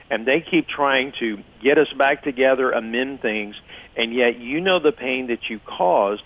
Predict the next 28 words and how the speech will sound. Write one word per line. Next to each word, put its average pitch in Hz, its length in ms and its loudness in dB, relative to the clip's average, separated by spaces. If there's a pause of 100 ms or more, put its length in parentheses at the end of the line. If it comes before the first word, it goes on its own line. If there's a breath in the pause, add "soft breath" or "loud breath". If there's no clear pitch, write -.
And 117 160 -12
so 147 120 0
for 135 140 -6
me, 170 460 -2
yes, 175 280 0
it - 180 0
was 165 240 2
harder. 101 340 0
And 123 200 0
I 160 120 2
think 202 180 -2
it's 160 100 -2
harder 143 440 2 (340 loud breath)
when 160 200 -2
you 190 180 -4
are 156 240 4
betrayed 139 520 0
by 120 240 2
someone 110 540 -2 (320 loud breath)
who 147 100 2
you 131 280 2
are 269 100 2
convinced 135 640 -2 (320)
is 131 180 2
a 127 120 2
follower 139 600 2
of 117 100 -8
Jesus 104 320 -8